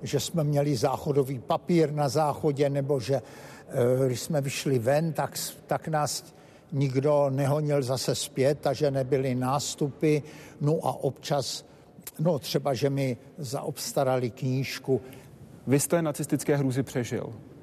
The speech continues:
Speaker 2: Vaše rodiče taky. Mluvili jsme o tom setkání v Bratislavě po válce. Když se teď ohlédnete zpátky a potkal byste velitele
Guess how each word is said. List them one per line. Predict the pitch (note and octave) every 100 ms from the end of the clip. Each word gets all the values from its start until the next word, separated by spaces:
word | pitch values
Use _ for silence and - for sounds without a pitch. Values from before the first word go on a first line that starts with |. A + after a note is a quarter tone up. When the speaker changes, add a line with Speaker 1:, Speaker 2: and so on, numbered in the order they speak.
| -
Speaker 2:
Vaše | B2 -
rodiče | C3 B2+ - C3+
taky. | C3 -
Mluvili | A2+ B2 B2+
jsme | B2+ C3
o | B2
tom | C3
setkání | - B2+ C3+ B2 B2 A#2+
v |
Bratislavě | A#2+ B2 B2 - A#2+ A#2+
po | A#2+ A#2
válce. | G#2 G2+ - - - - - - - - - - - - - - -
Když | B2 C3
se | E3
teď | - D#3 D#3 -
ohlédnete | C#3+ D#3 D3 D3 D#3
zpátky | - D3 C3 C3+ - A#2+ - - - - - - - - - -
a | B2+
potkal | - D3 - C#3+
byste | C3+ C3 C#3
velitele | B2 B2+ C3 A#2+ G#2+